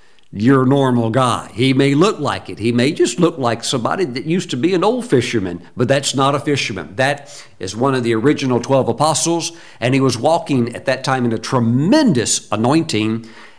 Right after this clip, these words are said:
and it bit them hard. Woo! It cost them their lives. Mm-mm.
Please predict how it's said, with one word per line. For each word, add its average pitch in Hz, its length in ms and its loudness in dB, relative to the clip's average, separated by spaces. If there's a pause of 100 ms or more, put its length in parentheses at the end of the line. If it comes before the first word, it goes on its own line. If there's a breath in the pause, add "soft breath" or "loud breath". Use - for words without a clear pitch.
(120 loud breath)
and 131 480 0
it 147 260 -2
bit 202 220 2
them 127 360 0
hard. 113 640 -2
Woo! 392 240 4
It 110 680 -12
cost - 340 -2
them 107 160 -2
their 98 160 -2
lives. - 640 -4
Mm-mm. 151 1200 2